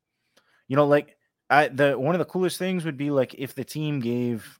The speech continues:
away, and this would be an unsponsored thing 'cause I don't think they'd, they'd come out and do it, but here's a fifty dollar gift certificate to Behind the Mask.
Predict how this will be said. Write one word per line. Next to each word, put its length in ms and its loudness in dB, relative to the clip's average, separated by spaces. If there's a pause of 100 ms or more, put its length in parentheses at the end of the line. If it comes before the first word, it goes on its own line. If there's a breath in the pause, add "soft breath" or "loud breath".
away, 600 0
and 180 -4
this 160 -6
would 80 -10
be 180 -2
an 120 -2
unsponsored 680 -6
thing 180 -4
'cause 100 -10
I 60 -2
don't 200 -6
think 180 -12
they'd, 200 -12 (520)
they'd 180 -8
come 120 -8
out 120 -6
and 80 -10
do 120 -2
it, 100 -6
but 180 -6 (720)
here's 200 0
a 60 4
fifty 320 -2
dollar 220 6
gift 240 -4
certificate 560 -10
to 60 -10
Behind 340 -6
the 60 -8
Mask. 440 -14